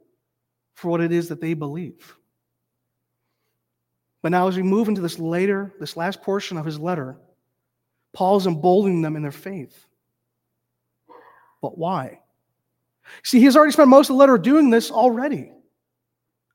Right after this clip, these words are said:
So what more does he have to say? And see, as Paul moves into this end of his letter, he highlights how Christ will return. Though when he writes about, he describes the Lord's return as a thief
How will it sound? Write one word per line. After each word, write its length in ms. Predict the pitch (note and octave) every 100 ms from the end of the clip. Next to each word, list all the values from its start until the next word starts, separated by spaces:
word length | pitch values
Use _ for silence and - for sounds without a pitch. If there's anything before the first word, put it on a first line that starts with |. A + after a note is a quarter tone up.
| _
So 140 | -
what 100 | C#4
more 280 | C4+ C4+ D4
does 160 | B3 A#3
he 60 |
have 400 | G3+ B3 C#4+ C#4
to 100 | -
say? 520 | B3+ - C4+ D4 B2 - _ _ _ _ _ _ _ _ _ _ _ _ _ -
And 80 |
see, 100 | F#3+
as 100 | A3+
Paul 640 | - - A#3 A3 C3+ - -
moves 260 | G3 A3 G3+
into 280 | G#3+ G#3+
this 120 | F#3 -
end 160 | G3+
of 60 | F#3+
his 120 | E3+
letter, 440 | E3 G3 D3 B2+ _ _ _ _ _ _ _ _
he 100 | -
highlights 460 | F#3 G#3+ A#3 F#3 E3+
how 100 | F3+
Christ 420 | F3+ A3 B3+ -
will 360 | F#3 G#3 B3+ B3
return. 520 | A#3+ A#3+ B3+ D3+ A#2+ _ _ _ _ _ _ _ _ _ _ _ _ _ _ _ _ _ -
Though 100 | F#3+
when 140 | G3
he 80 | F#3
writes 320 | F3+ A3 A3+
about, 340 | D#3+ D3 C3+ D#3 - _ _ _ _ _ _
he 120 | -
describes 460 | F3 F3+ G3+ G#3+ A3
the 60 | F#3
Lord's 360 | F3+ F#3 G#3
return 480 | F#3+ - A3 G#3+ C#3+
as 180 | - E3+
a 80 | D#3
thief 640 | - G#3 F#3 - _